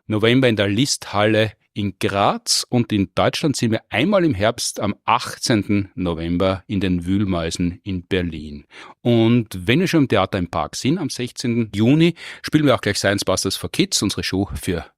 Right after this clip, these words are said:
Kinder und ihre Eltern, Großeltern, größeren Geschwister. Und wer immer mitgehen möchte, am sechzehnten Juni ist schon fast voll, deshalb spielen wir am vierzehnten neunten, wo wir ja mit T-V-Spezial auch wieder im Theater im Park sind, gleichermaßen am Vormittag Science Busters for Kids und dazwischen am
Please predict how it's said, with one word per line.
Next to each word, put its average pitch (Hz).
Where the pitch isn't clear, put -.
Kinder 170
und 104
ihre 92
Eltern, 104
Großeltern, 98
größeren 82
Geschwister. 90
Und 92
wer 113
immer 147
mitgehen 120
möchte, 123
am 110
sechzehnten 127
Juni 139
ist 113
schon 104
fast -
voll, 175
deshalb 127
spielen 110
wir 107
am 98
vierzehnten 151
neunten, 101
wo 165
wir 151
ja 101
mit 95
T-V-Spezial 82
auch 151
wieder 113
im 98
Theater 82
im 82
Park -
sind, 95
gleichermaßen 110
am 104
Vormittag 92
Science 90
Busters 92
for -
Kids -
und 107
dazwischen 123
am 101